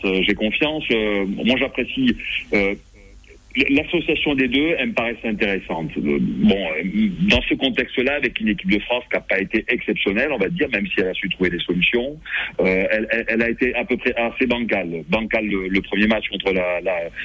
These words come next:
les Pumas, un peu plus intéressante la, la deuxième, mais, mais guère plus. Et, et pour moi, euh, effectivement, j'en reviens, euh,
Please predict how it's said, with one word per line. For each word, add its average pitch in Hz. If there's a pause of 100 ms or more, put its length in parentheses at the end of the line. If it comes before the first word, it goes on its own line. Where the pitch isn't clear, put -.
(120)
les 90
Pumas, 135 (420)
un 120
peu 127
plus 117
intéressante 107
la, 90
la 90
deuxième, 98
mais, 87
mais 92
guère 98
plus. 143 (540)
Et, 113
et 127
pour 131
moi, 147
euh, 101
effectivement, 117
j'en 117
reviens, 113
euh, 117